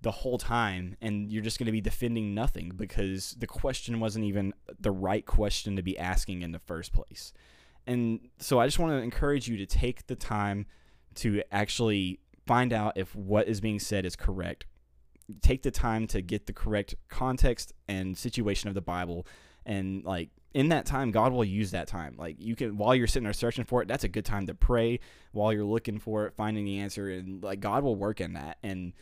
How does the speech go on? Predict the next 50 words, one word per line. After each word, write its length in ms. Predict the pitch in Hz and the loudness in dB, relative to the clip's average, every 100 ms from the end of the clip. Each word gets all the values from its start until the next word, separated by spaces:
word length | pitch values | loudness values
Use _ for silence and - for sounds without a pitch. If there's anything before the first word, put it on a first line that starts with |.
| - _ _ | -20 _ _
you 100 | 127 | -2
know, 200 | 107 95 - - - - | 0 0 -4 -20 -16 -6
as 240 | 120 107 | -4 -2
little 360 | 104 110 139 143 | -2 4 6 6
as 100 | 117 | 4
it's, 160 | 113 - | -2 -2
as 100 | 110 | 4
hard 200 | - 143 | 6 6
as 100 | 110 | 2
it 80 | 117 | -2
is 100 | 120 | -2
for 100 | 117 | -2
us 120 | 113 | -2
to 80 | 104 | -4
believe, 500 | 92 104 104 92 - | -4 -4 -4 -4 -6
if 180 | - 117 - | -6 -10 -4
there's 200 | 117 120 | -2 -2
a 40 | |
people 400 | 104 - 135 - | 0 2 2 0
and 100 | 131 | -4
stuff, 240 | 120 135 131 - - - | 0 0 0 -8 -20 -8
they're 160 | - 127 | 0 2
not 160 | 131 131 | 2 0
just 160 | 117 | -2
gonna 100 | 120 | -2
start 240 | 113 107 95 | -2 -2 -2
screaming 460 | - - 117 107 | -6 -4 -2 0
at 120 | 104 | -2
you 60 | 113 | -4
for 140 | 101 | -6
being 240 | 92 104 92 | -4 -4 -4
stupid 500 | - - 101 - 87 | -6 -4 0 0 0
if 160 | 87 | -4
you're, 160 | - 92 | -6 -6
like, 320 | 87 85 85 - - | -4 -6 -8 -16 -10
trying 340 | - 101 101 | -4 -2 -2
to, 220 | 92 85 - - - _ - - | -4 -6 -10 -20 -20 _ -20 -10
you 120 | 131 | -4
know, 180 | 101 87 107 - | -2 -4 -10 -4
make 200 | 113 - | -2 0
sure 220 | - 113 | 0 0
the 80 | 95 | -2
facts 400 | - 98 101 - | -2 -2 -2 -6
are 100 | 76 | -8
right. 200 | 64 67 | -8 -8
I 80 | 104 | -6
think 180 | 117 | -4
we 100 | 120 | -2
have 180 | 107 107 | 0 0
this 240 | 98 - | -2 -6